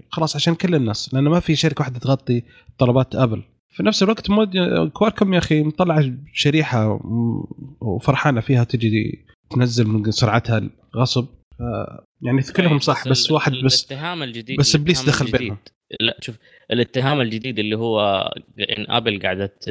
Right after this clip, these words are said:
Speaker 2: تسرق تقنيات، التقنيات، آه، كوالكوم
Speaker 1: تقنيات.
Speaker 2: وتعطيها.
Speaker 1: أحس-، اكتب يا حسين،
Speaker 2: أوكي.
Speaker 1: اكتب.
Speaker 2: أي، وهو أنا بعد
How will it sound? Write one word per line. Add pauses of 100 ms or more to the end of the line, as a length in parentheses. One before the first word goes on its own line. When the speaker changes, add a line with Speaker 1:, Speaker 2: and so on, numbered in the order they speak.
Speaker 2:
تسرق (180)
تقنيات، (140)
التقنيات، (260)
آه،
كوالكوم
Speaker 1:
تقنيات.
Speaker 2:
وتعطيها.
Speaker 1:
أحس-،
اكتب
يا
حسين،
Speaker 2:
أوكي.
Speaker 1:
اكتب. (540)
Speaker 2:
أي،
وهو
أنا
بعد